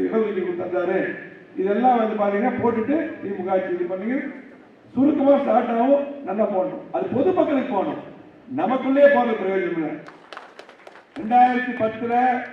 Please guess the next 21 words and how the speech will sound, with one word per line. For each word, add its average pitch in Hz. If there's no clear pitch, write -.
ஃபர்ஸ்ட் 202
ஃபர்ஸ்ட் 240
ரெண்டாயிரத்தி 226
ஒண்ணு 214
ஆட்சி 247
மாற்றத்துக்கு 220
காரணம் 226
புரட்சி 220
அம்மா 262
கூட்டு 220
வந்து 220
இங்க 196
வந்து 254
செம்மொழி 240
மாநாடு 226
திமுக 220
நடத்துனாங்க. 208
அம்மா 240
தலைமையில 233
ஒரு -
மிகப்பெரிய 240